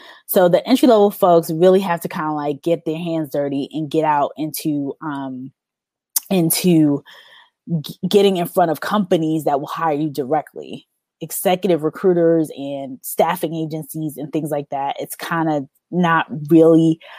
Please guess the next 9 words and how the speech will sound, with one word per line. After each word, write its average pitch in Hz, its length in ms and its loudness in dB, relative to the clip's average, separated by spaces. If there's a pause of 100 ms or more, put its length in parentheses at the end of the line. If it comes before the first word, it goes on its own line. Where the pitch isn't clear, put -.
(220)
um, 143 680 -2
the 165 100 2
space 165 520 0
where 151 460 2
we 160 180 -2
tend 170 320 -6
to 147 100 -8
play. 180 580 2 (560)
Um, 170 280 4